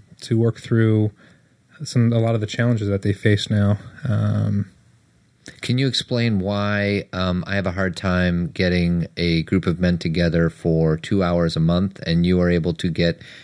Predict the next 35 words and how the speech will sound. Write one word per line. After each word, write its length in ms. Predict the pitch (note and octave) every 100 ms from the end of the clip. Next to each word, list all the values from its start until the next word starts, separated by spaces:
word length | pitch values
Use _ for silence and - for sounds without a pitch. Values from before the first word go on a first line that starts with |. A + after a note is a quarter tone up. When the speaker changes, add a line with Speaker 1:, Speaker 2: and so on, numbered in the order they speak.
| -
Speaker 2:
a 100 | F2+
group 260 | E2+ F#2 F2
of 240 | E2 -
men 240 | F2+ E2+
together 480 | E2 D#2+ E2 D#2+ D#2+
thirty-four 520 | D#2 F2+ E2 D#2+ E2+
weeks 240 | D#2+ D#2 -
out 100 | D2
of 60 | C#2
the 60 |
year? 220 | C#2+ C#2 - _ _ _ _ - - -
Is 180 | F#2+ F2
it 220 | - -
'cause 160 | F#2+ F2+
I'm 200 | F#2 F#2+
bad 280 | F#2 F#2+
and 100 | F#2+
you're 140 | F2+ F2+
good? 320 | F2 G#2 D3 - _ _ _ _ -
Speaker 1:
Well, 160 | D3+ C#3+
that 100 | D#3+
would 120 | C#3
be 80 | B2+
the 80 | A#2
easy 300 | B2+ A#2+ G#2
answer, 600 | F#2+ - - E3+ - C3
Speaker 2:
<laughs> 40 |
Speaker 1:
but, 560 | - A#2+ G#2+ - A2 F2+
um, 580 | C3+ B2 A#2 G#2+ G2+ G2 _ - - - - - _ -
um, 540 | A2 G2+ F#2+ F#2+ G2 - _
no, 520 | D3+ D#3 F3 C3+ G2+
you 100 | B2+
know, 160 | C#3 C#3
I, 340 | C3+ - -
uh, 380 | C#3 C3 B2+ B2+